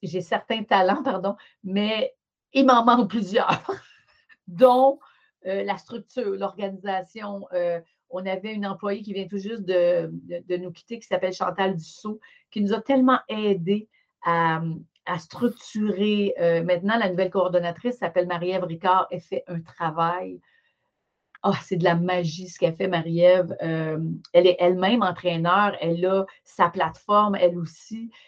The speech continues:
euh, sur les réseaux sociaux, hyper présente. Et, et, et évidemment, Martin, pour ses idées, Martin est brillant, a des idées, est super généreux,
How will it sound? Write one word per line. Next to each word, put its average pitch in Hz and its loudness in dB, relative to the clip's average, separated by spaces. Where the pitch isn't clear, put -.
euh, 160 -2
sur 180 -6
les 175 4
réseaux 175 -2
sociaux, 185 0
hyper 196 2
présente. 180 -2
Et, 196 8
et, 214 -2
et 185 -4
évidemment, 254 6
Martin, 226 0
pour 196 -10
ses 190 -6
idées, 202 -2
Martin 202 -2
est 220 -2
brillant, 196 -2
a 208 -2
des 185 -6
idées, 220 -6
est 175 -2
super 196 -4
généreux, 180 0